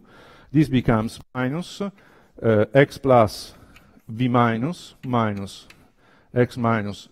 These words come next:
v plus plus xi vi. So the Minkowski metric along the zero and d minus one components becomes off diagonal with minus sign, whereas it stays diagonal on the remaining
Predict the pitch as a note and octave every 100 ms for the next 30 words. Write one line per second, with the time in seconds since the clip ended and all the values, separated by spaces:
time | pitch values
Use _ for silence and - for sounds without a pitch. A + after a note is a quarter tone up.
0 | - A2+ C3 A#2+ G#2+ F#2+ - - _ -
1 | A#2+ G#2+ G#2 - - - _ _ - _
2 | _ _ _ - A#2+ - A2 G2+ G2 G#2
3 | - _ - A2+ G#2+ G2 F3 _ _ _
4 | _ - - - C3+ A#2+ A#2 A#2 A#2 -
5 | - C3 C#3 F3 F#3 - E3+ D#3 E3 -
6 | A#2 G#2+ - - - A#2+ B2+ B2 B2 A#2
7 | A2+ A2 A#2 - B2+ A2 F3+ G3 F3 D3+
8 | - B2 C3+ D3 - _ - C3 A#2+ A2+
9 | A#2 A2 E3 D#3 A2+ G#2+ - A2+ A#2 A2+
10 | - A#2+ A#2+ A2 A2+ A2 C3+ G3+ A#3+ _
11 | _ - G#2+ A2 G#2+ G#2 - A#2+ A#2 E3+
12 | G#3+ - - - - B2+ C3 B2 - C3
13 | G#2+ A2+ A2+ A2 G#2 G2+ G2 G2+ G#2 G#2+
14 | A2 G#2 G2+